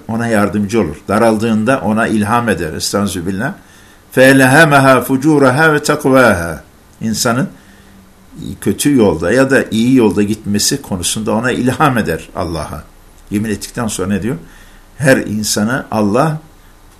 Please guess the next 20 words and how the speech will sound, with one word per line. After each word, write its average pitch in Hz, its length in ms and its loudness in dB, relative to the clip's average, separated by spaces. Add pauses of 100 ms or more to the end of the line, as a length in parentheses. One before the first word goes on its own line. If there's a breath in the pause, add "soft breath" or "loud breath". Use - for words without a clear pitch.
bu 135 80 -6
kadar 120 300 0
yakın. 98 360 -2 (960)
Şah - 300 -4
damarından 104 580 -2
daha 110 180 -2
yakın 107 260 -2
olan 87 280 -4
Allah. 107 360 -4 (580 loud breath)
Allah'a 139 380 4
yönelip 131 500 2
de, 117 60 0
"Ya 135 200 4
Rabbi, 110 360 0
bu 156 100 -2
işte 135 280 0
ben 131 200 0
biraz 131 220 0
tehlikeler 123 540 2
seziyorum. 110 500 0